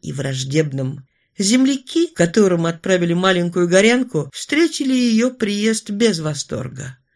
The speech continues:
Мать семейства, толстая женщина с сидеющими густыми волосами и пронзительным взглядом чёрных глаз,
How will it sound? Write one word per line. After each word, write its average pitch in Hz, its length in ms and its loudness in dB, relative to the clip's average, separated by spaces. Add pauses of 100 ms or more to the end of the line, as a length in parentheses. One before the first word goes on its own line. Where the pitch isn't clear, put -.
(180)
Мать 165 200 2
семейства, 185 680 -2
толстая 175 460 0
женщина 180 600 -2
с 147 100 -4
сидеющими 165 760 -2
густыми 160 420 -2
волосами 160 800 -2
и 214 80 -4
пронзительным 165 960 -4
взглядом 151 520 -2
чёрных 156 500 0
глаз, 214 380 0